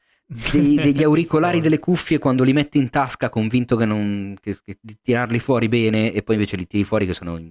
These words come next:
Speaker 1: ingrovigliati come un, una merda. Eh, perché, tu non so se lo sai, ma West Side Story si tiene,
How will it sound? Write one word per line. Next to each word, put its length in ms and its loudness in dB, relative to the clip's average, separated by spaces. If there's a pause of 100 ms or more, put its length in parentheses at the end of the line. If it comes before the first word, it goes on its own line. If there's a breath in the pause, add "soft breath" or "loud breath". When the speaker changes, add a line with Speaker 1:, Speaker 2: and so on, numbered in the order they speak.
(100)
Speaker 1:
ingrovigliati 840 -4
come 200 -12
un, 340 -16
una 140 -18
merda. 360 -10 (680 loud breath)
Eh, 1000 2
perché, 880 0 (400)
tu 140 2
non 100 2
so 140 2
se 100 0
lo 80 4
sai, 320 -2
ma 180 0
West 200 -2
Side 120 0
Story 420 -4 (1300 soft breath)
si 240 -2
tiene, 640 2